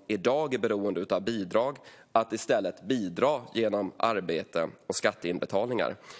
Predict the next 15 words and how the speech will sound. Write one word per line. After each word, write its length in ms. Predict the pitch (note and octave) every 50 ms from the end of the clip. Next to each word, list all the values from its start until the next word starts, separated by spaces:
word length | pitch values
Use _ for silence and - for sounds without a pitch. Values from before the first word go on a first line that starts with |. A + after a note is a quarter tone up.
| - - -
Därför 280 | - A#2 G#2+ - - C#3+
är 40 | A#2+
ju 80 | A2 - -
arbetslinjen 800 | - G#2 C3 A2 F#2+ G2+ - - A#2+ A#2+ C3+ C3 A#2 A2 G#2+ G#2+
så 320 | - A2+ G2+ G2 G2 - -
central. 580 | - - A2 G2+ - - C#3 A#2+ G2 D2+ C#2+
Och 200 | G#2+ G2 F#2 D2+ - - - _ _ _ _ -
Boriana 460 | G2 A2+ A#2 A#2 A2 A2 A2+ G#2 - - - -
Åbergs, 600 | C3+ B2+ A2 F#2 A2 A2+ A2+ A2+ G#2+ - - A#2+
eh, 180 | A2 F#2+ F2+ D#2+ - - - _ _ _ _ _ -
interpellation 960 | A2+ A2 A2+ A#2+ A2 G#2 - A2+ G#2+ G#2+ - - C#3 D3 D3 C3 G#2+ F#2+ - - - - - -
fångar 520 | - - - C#3 A#2+ G#2+ G2+ G#2 A2+ B2+
ju 120 | C3 C3 A#2+
just 320 | G2+ F#2+ F#2 - - -
detta. 400 | A2+ G#2 G2+ - - - F#2+